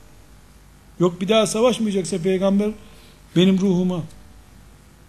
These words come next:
Bu yaram beni iyileştirmez." Heyecan var, dert var. Yaşamak için,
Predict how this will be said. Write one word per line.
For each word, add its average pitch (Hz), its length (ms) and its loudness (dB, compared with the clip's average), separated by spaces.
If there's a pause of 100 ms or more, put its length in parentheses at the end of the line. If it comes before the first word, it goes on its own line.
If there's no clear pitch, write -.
(280)
Bu 180 80 0
yaram 190 540 4
beni 175 140 -2
iyileştirmez." 185 800 -4 (3000)
Heyecan 208 640 6
var, 196 100 -8 (200)
dert 220 360 4
var. 175 60 -12 (360)
Yaşamak 277 540 4
için, 240 320 -4